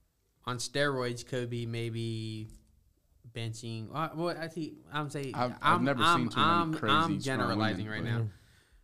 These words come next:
Speaker 1: Maybe maxing out at a plate. Maybe, and that's a,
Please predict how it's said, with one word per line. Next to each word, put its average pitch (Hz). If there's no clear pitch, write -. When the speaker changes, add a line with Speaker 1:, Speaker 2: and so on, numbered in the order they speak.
Speaker 1:
Maybe 127
maxing 120
out 120
at 117
a 113
plate. 131
Maybe, 127
and 120
that's 147
a, 117